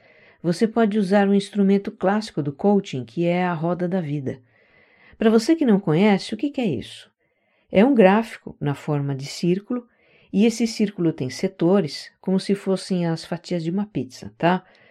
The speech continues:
Pra cada setor, você atribui um aspecto da sua vida,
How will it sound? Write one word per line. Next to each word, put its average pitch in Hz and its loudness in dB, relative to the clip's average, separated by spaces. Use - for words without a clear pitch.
Pra 208 2
cada 262 0
setor, 202 2
você 147 -4
atribui 185 0
um 190 0
aspecto 180 -2
da 170 -4
sua 185 -6
vida, 139 -6